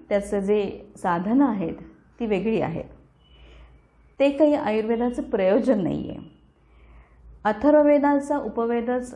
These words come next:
आयुर्वेद आहे, म्हणजे वेदातलं जे ज्ञान आहे, तेच आयुर्वेदामध्ये पण आहे. पण त्याचं प्रयोजन हे मोक्षप्राप्ती नसल्यामुळे त्याचं फक्त, अ, काही ठिकाणी रेफरन्सेस आहेत की अशा पद्धतीने तुम्ही वागलात,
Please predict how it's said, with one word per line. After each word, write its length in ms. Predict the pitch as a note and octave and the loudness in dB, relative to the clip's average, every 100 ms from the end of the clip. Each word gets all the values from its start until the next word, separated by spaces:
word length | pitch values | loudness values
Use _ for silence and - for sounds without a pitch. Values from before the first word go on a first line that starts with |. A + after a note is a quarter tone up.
| - | -6
आयुर्वेद 420 | G3 F3+ E3+ D#3+ | -2 0 0 0
आहे, 300 | D3+ E3+ - - - - | -4 -6 -8 -12 -16 -10
म्हणजे 200 | F3+ F#3 | -6 -4
वेदातलं 600 | F#3+ F3+ F#3 G#3 A#3 A#3+ | -2 0 0 0 0 0
जे 360 | B3 A3+ - - | 2 0 -4 -10
ज्ञान 380 | F3+ F#3+ F#3 F#3 | -6 -4 -4 -4
आहे, 220 | G3+ G3 | -6 -8
तेच 400 | G3 A3 A#3+ - | -6 -6 -6 -6
आयुर्वेदामध्ये 640 | F#3+ F#3 F3 F3 E3+ D#3+ G#3+ | -4 -2 0 -2 -2 -2 -2
पण 180 | G3+ G3 | -2 -2
आहे. 300 | E3+ F3 - - - - - - _ - _ _ _ - | -4 -6 -8 -14 -20 -20 -20 -20 _ -20 _ _ _ 2
पण 280 | C4+ D#4 | 4 4
त्याचं 260 | D#4 B3 - | 2 0 0
प्रयोजन 680 | - A3 G#3+ A3+ B3 D#4+ D4 | 0 -2 2 2 2 0 -2
हे 200 | C#4 D4 | 0 2
मोक्षप्राप्ती 720 | A3+ G#3+ - A3+ G#3+ G#3 G#3+ | 0 -2 -6 -2 -2 -2 -4
नसल्यामुळे 680 | G3 F3+ F#3+ F#3 F3 D#3+ - - - | -2 -4 -4 -4 -2 -4 -6 -12 -8
त्याचं 260 | G#3+ G#3+ C#4 | -6 -4 -4
फक्त, 420 | C4+ B3 - - D#4 G4 - - - - - - - - - | -4 -6 -6 -6 -6 -8 -18 -20 -20 -20 -20 -20 -20 -20 -18
अ, 340 | - G#3+ G#3 G3+ | -6 0 0 0
काही 440 | G3+ - A3+ C4+ | -2 -4 0 0
ठिकाणी 340 | C#4 - C4+ D4+ | 0 2 4 6
रेफरन्सेस 800 | G3 F3+ - A3+ C4+ D4+ D4 - | 4 2 -2 -2 0 0 0 -4
आहेत 280 | G#3 F#3+ D3+ - - - - | -8 -6 -8 -10 -20 -16 -10
की 60 | |
अशा 280 | - F#3+ - | -8 -6 -6
पद्धतीने 680 | A3+ A3+ F#3 B3 - A#3 C4+ | -2 -2 0 0 0 0 0
तुम्ही 240 | C#4 A#3 | 0 -2
वागलात, 420 | G3+ F3 E3 E3 | -2 -2 -2 -2